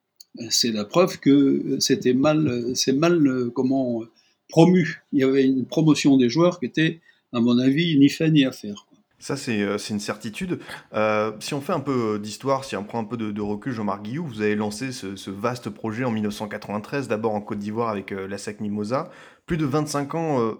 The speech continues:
Speaker 2: après, qu'avez-vous constaté finalement sur l'évolution de la formation ?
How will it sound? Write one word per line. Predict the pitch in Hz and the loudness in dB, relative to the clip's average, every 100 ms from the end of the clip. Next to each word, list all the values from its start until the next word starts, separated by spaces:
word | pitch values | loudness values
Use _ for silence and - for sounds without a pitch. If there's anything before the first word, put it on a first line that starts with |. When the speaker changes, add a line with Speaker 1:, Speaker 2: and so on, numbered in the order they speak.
| 117 | -4
Speaker 2:
après, | 117 123 170 - _ | -2 -2 -6 -8 _
qu'avez-vous | 147 131 190 | -8 -6 -6
constaté | 208 156 - 117 165 | -6 -8 -4 -6 -6
finalement | 156 117 123 | -6 -4 -4
sur | 143 - 107 | -6 -10 -8
l'évolution | 117 123 131 120 - 156 | -6 -4 -2 -4 -4 -2
de | 117 | -2
la | 104 | -2
formation ? | 123 113 - 147 180 | -2 -4 -4 -6 -8